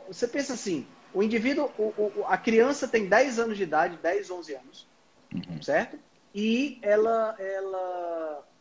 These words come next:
Speaker 1: ela começa o processo de amadurecimento. Não são litros e litros de testosterona que são produzidos pra os testículos descerem, pra aumentar o tamanho do pênis, pra surgir os pelos.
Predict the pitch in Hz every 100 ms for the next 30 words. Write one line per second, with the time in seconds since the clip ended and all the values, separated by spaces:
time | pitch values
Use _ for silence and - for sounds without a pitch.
0 | - _ _ _ 165 165 165 160 160 156
1 | 151 143 - 208 190 220 226 226 214 185
2 | 208 190 196 185 185 180 175 175 185 147
3 | 113 - _ _ _ _ 262 294 330 339
4 | 269 302 311 269 208 220 190 226 208 170
5 | 170 156 - 156 156 143 170 165 170 156
6 | 156 151 147 190 160 - 160 160 - -
7 | 160 147 - 156 - 175 165 143 127 208
8 | - 180 170 160 156 - - 160 160 175
9 | 170 170 160 156 147 143 202 - 175 156
10 | - 156 170 151 175 175 - 170 165